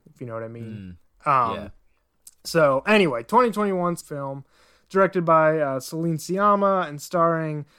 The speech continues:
Speaker 1: Josephine and Gabrielle Sanz. Uh, so, Ty, what did you think about this movie?
Speaker 2: So I was like, "Man, we're doing another French film."
Speaker 1: <laughs>
Speaker 2: Uh,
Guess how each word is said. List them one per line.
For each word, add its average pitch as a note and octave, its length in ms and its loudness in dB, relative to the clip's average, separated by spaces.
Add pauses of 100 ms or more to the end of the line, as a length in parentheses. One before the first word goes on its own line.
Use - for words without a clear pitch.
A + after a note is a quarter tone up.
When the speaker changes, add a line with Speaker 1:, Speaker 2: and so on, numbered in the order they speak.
(160)
Speaker 1:
Josephine F#3+ 720 -2
and C#3+ 240 -12
Gabrielle D#3+ 840 -2
Sanz. A#2 800 -8 (680)
Uh, A#2+ 560 -2 (260)
so, D3 500 0
Ty, C#3 440 -4 (160)
what E3+ 360 -8
did C#3+ 200 -8
you D#3+ 180 -12
think C#3 280 -20
about A#2 320 -16
this B2 220 -18
movie? C3+ 320 -14 (1600)
Speaker 2:
So A2+ 540 2 (220)
I G#2 140 0
was A2 200 -4
like, F#2+ 260 0
"Man, E2+ 360 -8 (180)
we're G2+ 100 -8
doing G2+ 200 -4
another G#2+ 260 8
French G2+ 300 6
film." F2 420 -4
Speaker 1:
<laughs> - 60 -18 (2000)
Speaker 2:
Uh, E2 280 -4